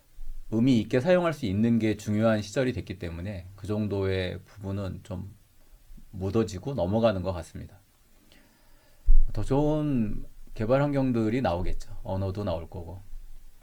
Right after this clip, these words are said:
자, 일단은, 어, 처음에 만들었던 프로젝트가 교육용으로 만든 거라 요게 앞으로 계속 하나씩 추가될 예정이고요. 어, 기본 크기는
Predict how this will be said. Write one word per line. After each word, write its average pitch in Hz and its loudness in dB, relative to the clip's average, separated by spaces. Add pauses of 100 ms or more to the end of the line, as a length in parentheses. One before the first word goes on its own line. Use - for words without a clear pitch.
(420)
자, - -10
일단은, 104 -2 (800)
어, 95 -8
처음에 156 -4
만들었던 117 -2
프로젝트가 139 -4 (400)
교육용으로 147 2
만든 87 -2
거라 95 -8
요게 95 -2
앞으로 107 -10
계속 - -10
하나씩 143 -8
추가될 139 -2
예정이고요. 90 -8 (960)
어, 92 -6
기본 120 -2
크기는 139 -2